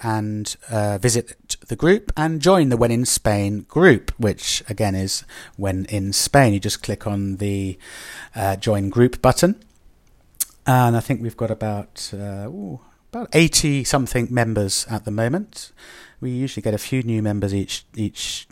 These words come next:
every couple of days, so that's great that people keep joining. It's a place to share your, uh, comments, ideas, articles, messages, and questions with the rest of the group.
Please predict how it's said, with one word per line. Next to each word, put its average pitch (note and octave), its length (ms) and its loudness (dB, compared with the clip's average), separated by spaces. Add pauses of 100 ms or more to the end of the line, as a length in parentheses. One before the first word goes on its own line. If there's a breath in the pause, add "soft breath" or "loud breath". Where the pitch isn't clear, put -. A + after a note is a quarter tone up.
every G#2 160 -6
couple G#2+ 240 -4
of F#2+ 60 -6
days, E3+ 280 6
so B2 240 2
that's - 140 -4
great D#3 300 2
that A2 140 -12
people - 200 -2
keep - 260 -4
joining. E3 360 6 (240 loud breath)
It's - 100 -8
a - 60 2
place C#3+ 260 4
to - 80 -4
share C3 520 6
your, A#2 480 6
uh, G#2 440 2
comments, D#3+ 540 4
ideas, D#3 680 8
articles, D3 880 6 (220 loud breath)
messages, C#3+ 760 2 (400 loud breath)
and A2 240 0
questions E3+ 640 2
with B2 140 -2
the A#2+ 80 0
rest A#2+ 240 0
of G#2+ 40 -6
the A2 60 0
group. D3 380 4